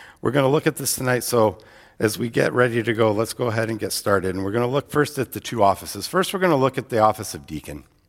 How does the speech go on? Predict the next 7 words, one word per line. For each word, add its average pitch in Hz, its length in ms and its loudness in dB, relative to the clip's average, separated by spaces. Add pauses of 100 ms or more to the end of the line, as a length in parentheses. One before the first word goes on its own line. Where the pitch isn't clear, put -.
(1040)
As 120 500 2 (720)
I - 60 -2
looked 156 320 -4
at - 140 -4
this 131 260 2
and 123 140 0
I, 110 300 2